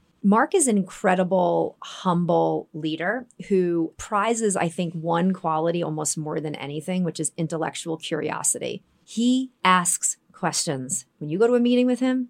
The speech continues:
he's mostly asking you questions. He goes out and meet with leaders around the world and different opinion leaders. He's asking questions. And so he is not the one. I think that is the media projecting that all the power is in with Mark Zuckerberg.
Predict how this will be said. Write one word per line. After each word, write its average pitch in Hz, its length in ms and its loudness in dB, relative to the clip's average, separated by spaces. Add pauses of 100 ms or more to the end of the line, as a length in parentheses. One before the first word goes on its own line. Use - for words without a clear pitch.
he's 147 240 -8
mostly 165 540 0
asking 143 340 -2
you 139 100 -8
questions. - 600 -6 (180)
He 190 100 -2
goes 160 220 4
out 190 260 6
and 214 100 6
meet 202 200 4
with 190 160 0
leaders 190 400 -2
around 175 180 0
the 170 60 0
world 170 320 -2
and 147 120 -4
different 170 280 -2
opinion 180 320 -2
leaders. 175 340 -4
He's 165 300 -2
asking 147 420 -2
questions. - 500 -6
And 165 140 -2
so 185 320 0
he 285 280 0
is 359 180 4
not 208 340 2
the 175 80 -2
one. 165 400 0
I 202 140 0
think 247 180 4
that 226 160 4
is 196 80 2
the 175 80 2
media 185 400 2
projecting 160 800 -2
that 139 180 -8
all 156 180 2
the 156 100 -4
power 147 340 -4
is 143 160 -4
in 143 100 -4
with 139 160 -8
Mark 143 260 -8
Zuckerberg. 139 520 -4